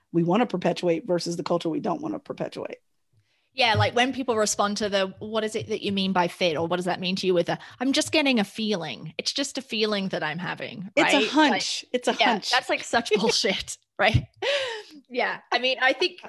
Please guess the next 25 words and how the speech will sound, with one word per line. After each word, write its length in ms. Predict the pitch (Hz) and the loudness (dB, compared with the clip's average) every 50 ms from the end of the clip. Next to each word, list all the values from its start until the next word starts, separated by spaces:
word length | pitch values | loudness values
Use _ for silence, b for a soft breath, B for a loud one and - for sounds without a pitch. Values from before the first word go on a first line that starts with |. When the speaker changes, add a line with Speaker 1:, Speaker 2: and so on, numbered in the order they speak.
| 240 | -4
Speaker 2:
that's 240 | 262 269 269 269 - | -2 -2 -2 0 -4
a 60 | 285 | -6
really 320 | 233 214 247 247 254 262 262 | -6 -4 0 2 2 2 2
Speaker 1:
Right. 80 | 214 | -2
Speaker 2:
good 200 | - 220 214 - - | -6 -10 -12 -14 -14
tool 240 | - 247 233 220 208 | -8 -4 -2 -2 -2
to 100 | - - | -2 -2
offer 240 | - 185 180 - 180 | -4 -4 -4 -6 -10
people. 460 | - 190 175 170 151 147 127 120 - - | -8 -10 -10 -8 -8 -8 -8 -8 -8 -6
If 180 | - 185 - | -8 -8 -4
you're 140 | 202 202 196 | -2 -2 -2
in 180 | - 208 240 277 | 0 0 0 0
a 60 | 262 | 0
search 320 | - - 226 196 185 - - | 0 2 2 2 2 -2 -6
committee, 440 | - 190 175 156 165 180 185 - - | -6 -6 -4 -2 -2 -2 -2 -4 0
whether 220 | 202 202 190 185 | 2 2 2 2
you're 200 | 185 180 180 175 | 2 0 0 0
a 40 | 170 | -2
small 340 | 170 - - 208 214 233 254 | -2 -4 -4 -2 -2 -2 -2
organization 720 | 254 254 247 247 233 220 226 220 214 208 208 - 214 208 | -2 -2 -2 -2 -2 -2 -2 -2 -2 -4 -4 -6 -6 -6
or 100 | 202 196 | -6 -6
a 40 | 190 | -4
big 200 | 185 190 180 175 | -4 -4 -4 -4
organization, 760 | 175 170 165 170 175 165 165 - 170 156 165 - 160 160 160 | -6 -6 -8 -8 -8 -10 -8 -6 -8 -6 -6 -6 -8 -8 -8
right? 340 | 160 170 180 190 220 226 | -8 -6 -4 -4 -4 -6